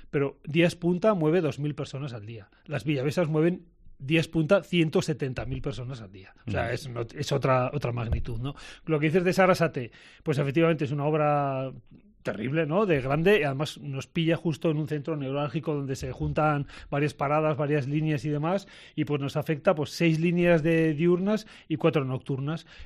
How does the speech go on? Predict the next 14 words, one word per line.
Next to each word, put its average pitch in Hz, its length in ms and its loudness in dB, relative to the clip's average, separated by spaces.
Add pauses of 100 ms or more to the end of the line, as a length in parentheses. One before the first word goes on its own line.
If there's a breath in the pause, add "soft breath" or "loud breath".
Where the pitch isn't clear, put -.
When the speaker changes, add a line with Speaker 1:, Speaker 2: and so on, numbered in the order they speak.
Speaker 1:
Luego 143 200 -2
también 156 260 0
hemos 156 120 -2
tenido 156 220 0
que 160 80 -2
anular 151 240 2
las 139 160 -2
paradas 143 420 0
del 147 140 -2
propio 156 320 2
Paseo 151 240 -2
Sarasate 147 500 0
y 120 60 -4
sacarlas, 143 600 0